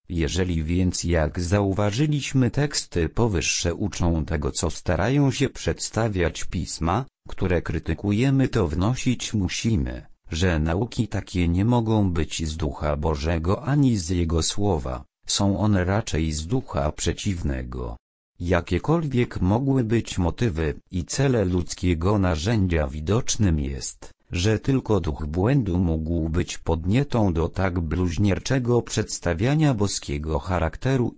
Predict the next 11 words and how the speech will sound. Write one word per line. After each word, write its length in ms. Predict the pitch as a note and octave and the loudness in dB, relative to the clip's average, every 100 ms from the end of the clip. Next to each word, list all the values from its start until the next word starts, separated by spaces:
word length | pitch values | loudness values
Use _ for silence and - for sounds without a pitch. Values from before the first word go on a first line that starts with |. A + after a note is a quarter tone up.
| - | -4
i 180 | G2+ F2 | 0 0
słowa. 560 | - G#2 G2 C#2 C#2+ C2+ _ _ _ _ _ _ - | 0 0 0 -2 -6 -8 _ _ _ _ _ _ -4
Boski 540 | F#2 F2 - A#2 G#2 | 0 0 0 0 2
nadzór 600 | E2 D#2 D2+ D#2 E2 D#2+ | 2 0 -2 -2 -2 0
nad 300 | E2+ D#2 - | 0 0 -2
wszystkim. 800 | - - D#2+ - - D2+ C2+ B1 - _ _ _ _ _ _ | -8 -4 -4 -4 -8 -6 -6 -8 -14 _ _ _ _ _ _
Że 260 | - F2+ F2 | -2 0 2
oczy 300 | - - A2+ | 0 0 -2
pańskie 640 | - F2 E2+ E2 - A2+ E2+ | 2 2 2 2 0 0 0
widzą 440 | F2 E2 F2 E2 | 0 2 2 2
wszystko, 720 | - - B2+ - - G2+ F#2 | -2 -6 -8 -6 -2 0 -2